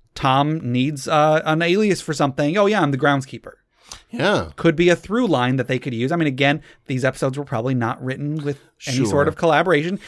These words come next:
Speaker 1: It might even be by pure chance that he is,
Speaker 2: <laughs>
Speaker 1: is doing anything to do with landscaping in this episode.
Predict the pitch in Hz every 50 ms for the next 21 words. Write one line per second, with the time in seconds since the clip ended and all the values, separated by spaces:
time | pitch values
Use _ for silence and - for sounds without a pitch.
0 | - - - - 208 285 262 185 196 220 247 233 226 220 214 202 180 208 202 170
1 | 196 185 180 - - - - - 165 190 202 202 208 208 208 - - - 175 170
2 | 151 131 117 - - - - - - - - - - - - 392 170 160 160 175
3 | - - - 180 165 160 156 139 151 147 - - 156 143 143 135 135 135 - 147
4 | 131 147 147 143 143 156 147 156 175 175 165 - 190 175 165 - 147 139 156 151
5 | 147 143 147 147 143 139 135 139 - 156 131 120 110 - 110 104 101 98 113 -
6 | - 147 127 120 117 110 - 113 - 127 110 - 123 107 107 104